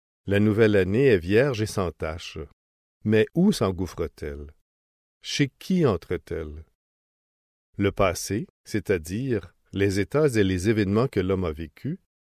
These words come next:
s'inscrit en lui et y reste gravé. C'est pourquoi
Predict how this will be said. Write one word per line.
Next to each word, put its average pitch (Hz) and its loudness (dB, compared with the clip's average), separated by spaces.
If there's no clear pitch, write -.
s'inscrit 185 0
en 113 4
lui 123 0
et 107 2
y 98 0
reste 123 -2
gravé. 82 -6
C'est - -2
pourquoi 87 -6